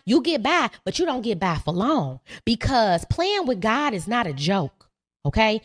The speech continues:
Playing with God is not a joke. And regardless of what all the delusional people want to believe, homosexuality is a sin.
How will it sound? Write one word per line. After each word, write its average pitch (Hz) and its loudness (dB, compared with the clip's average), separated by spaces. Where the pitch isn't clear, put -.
Playing 330 2
with 240 -4
God 254 0
is 175 -6
not 208 0
a 180 -2
joke. 165 0
And 180 0
regardless 277 4
of 139 -2
what 156 2
all 214 6
the 254 2
delusional 269 0
people 262 0
want 202 0
to 240 -4
believe, 269 0
homosexuality 294 4
is 226 4
a 196 0
sin. 160 -2